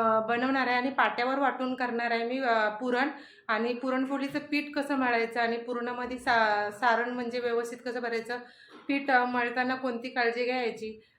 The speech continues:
आणि भरताना अजून, अ, पुरणपोळीची कटाची आमटी आपण कशी बनवायची, मस्त असा साधा सोपा मसाला एकदम. आणि पाट्यावरची जी आपण चव होते ना,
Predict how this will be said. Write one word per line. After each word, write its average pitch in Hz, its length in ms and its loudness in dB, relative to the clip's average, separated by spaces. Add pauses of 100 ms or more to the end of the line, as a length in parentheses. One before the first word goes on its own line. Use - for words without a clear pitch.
आणि 226 160 0
भरताना 233 480 2
अजून, 226 420 -2
अ, 240 220 0
पुरणपोळीची 254 760 -2
कटाची 247 420 0
आमटी 254 240 2
आपण 254 260 -2
कशी 254 240 -4
बनवायची, 233 680 -4 (280)
मस्त 247 260 -4
असा 262 200 0
साधा 247 300 2
सोपा 262 300 -4
मसाला 247 400 -2
एकदम. 240 300 -4
आणि 247 140 -4
पाट्यावरची 254 720 0
जी 262 120 -2
आपण 262 380 -2
चव 262 220 0
होते 262 320 -2
ना, 226 140 -2